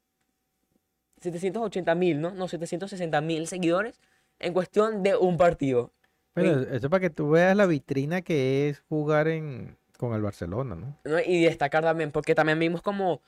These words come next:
Speaker 1: Fermín López, que le marcó ese golazo al Madrid en la pretemporada,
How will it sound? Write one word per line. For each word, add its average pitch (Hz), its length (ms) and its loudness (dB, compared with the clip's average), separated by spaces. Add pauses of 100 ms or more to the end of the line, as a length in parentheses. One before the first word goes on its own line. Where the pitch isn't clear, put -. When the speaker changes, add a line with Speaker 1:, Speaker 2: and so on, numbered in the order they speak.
(100)
Speaker 1:
Fermín 160 560 2
López, 185 320 0
que 160 140 -2
le 151 80 -4
marcó 151 240 -4
ese 180 160 -4
golazo 170 320 0
al 175 80 -8
Madrid 151 180 -2
en 139 80 -6
la 160 120 -2
pretemporada, 151 600 -4